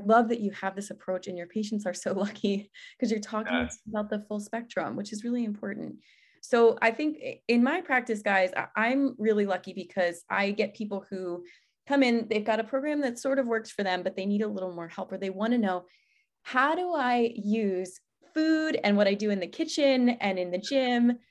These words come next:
Speaker 1: the three hundred sixty-four days a year, I'm not in the doctor's office to
Speaker 2: <laughs>
Speaker 1: my migraines," right? And, like, that's your right to know that. So there's a couple things.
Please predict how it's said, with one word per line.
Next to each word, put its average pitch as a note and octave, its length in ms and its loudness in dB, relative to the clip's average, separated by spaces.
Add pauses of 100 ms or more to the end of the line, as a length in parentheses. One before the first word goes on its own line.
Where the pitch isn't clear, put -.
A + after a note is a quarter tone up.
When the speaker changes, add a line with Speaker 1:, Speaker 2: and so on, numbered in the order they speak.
(120)
Speaker 1:
the A3 80 4
three C4+ 220 4
hundred C4+ 260 4
sixty-four A#3+ 440 2
days G#3+ 220 6
a G#3 60 -2
year, G3 160 2
I'm G3 220 2
not A#3+ 200 6
in B3 80 2
the A3+ 80 2
doctor's G#3 340 0
office G3 320 -2
to - 140 2
Speaker 2:
<laughs> - 460 4
Speaker 1:
my C#4+ 60 4
migraines," G#4 760 8
right? F4+ 400 10 (340)
And, D4 120 6
like, D4+ 240 2
that's C4 360 2
your F#4+ 180 -2
right F#4 480 0
to C4+ 100 0
know F4 260 0
that. D3 300 -2
So B3+ 360 2 (420)
there's C#4 160 4
a D#4 60 0
couple D#4 300 -2
things. F3+ 440 -4